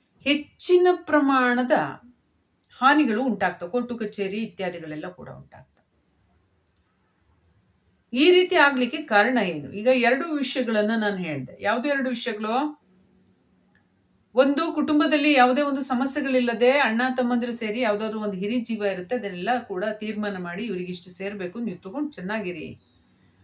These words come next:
ಎಂಬತಕ್ಕಂಥದ್ದನ್ನ ಹಂಚಿಕೆ ಮಾಡಿ ಕೊಡ್ತಾರೆ. ಇದು ಒಂದು ವಿಭಾಗ, ಇದು ಸರಿಯಾದ ಕ್ರಮ. ಇನ್ನೊಂದು ವಿಭಾಗ ಯಾವ್ದಿದೆ? "ನನಗೆ ಇದ್ದೇ ಆಗ್ಬೇಕು, ನನಗೆ ಇದ್ದೇ ಕೊಡ್ಬೇಕು, ಅಪ್ಪ ಕೊಡು, ನಮ್ಗೆ ಅಮ್ಮ ಕೊಡು, ನಂಗೆ ಹಾಗ್ ಮಾಡು, ನಂಗೆ ಈ ಕೊಡು, ನಮ್ಮ ಅಜ್ಜ, ಆ, ಅಜ್ಜ ನನಗೆ ಇದನ್ ಕೊಡು, ಅಜ್ಜಿ ನನಗೆ ಇದನ್ ಕೊಡು"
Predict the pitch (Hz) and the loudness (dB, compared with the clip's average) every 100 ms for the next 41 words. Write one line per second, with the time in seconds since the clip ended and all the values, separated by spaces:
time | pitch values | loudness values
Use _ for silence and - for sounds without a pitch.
0 | _ _ 226 262 302 302 269 240 196 214 | _ _ 0 0 2 0 0 0 0 0
1 | 277 220 247 - 359 285 226 214 196 - | 2 2 0 0 2 2 2 0 -6 -6
2 | 139 101 - 202 277 277 262 214 202 180 | -10 -10 -12 -6 -4 -4 -4 2 2 2
3 | 240 302 294 277 262 240 233 175 131 - | -4 -2 -2 4 4 4 -2 -4 -6 -12
4 | _ _ _ _ _ _ _ _ _ _ | _ _ _ _ _ _ _ _ _ _
5 | _ _ _ _ _ 247 269 359 349 320 | _ _ _ _ _ 0 4 4 2 4
6 | 277 262 262 247 220 214 240 214 202 190 | 8 8 8 6 6 0 0 0 0 -4
7 | 180 214 202 185 190 196 190 190 190 208 | 0 2 2 0 -8 -8 -8 -8 -4 -4
8 | 208 190 190 185 185 175 202 202 190 190 | -4 -6 -8 -6 -8 -2 0 0 -2 -6
9 | 185 180 180 175 214 240 226 185 190 185 | -6 -6 -6 -4 -4 -4 -4 -4 -6 -10
10 | 180 185 233 208 190 190 190 185 196 247 | -4 -2 0 -2 -2 -4 -6 -8 -6 -4
11 | 208 185 185 175 175 226 269 233 - _ | -4 -4 -4 -6 -4 0 0 0 -6 _
12 | _ _ 185 185 185 180 269 262 208 190 | _ _ 0 2 2 4 2 4 0 -2
13 | 185 196 185 190 190 180 196 302 226 202 | -4 -6 -6 -4 -4 -4 -4 -2 -2 -2
14 | 202 202 196 196 190 196 202 | -2 -2 -4 -4 -4 -6 -10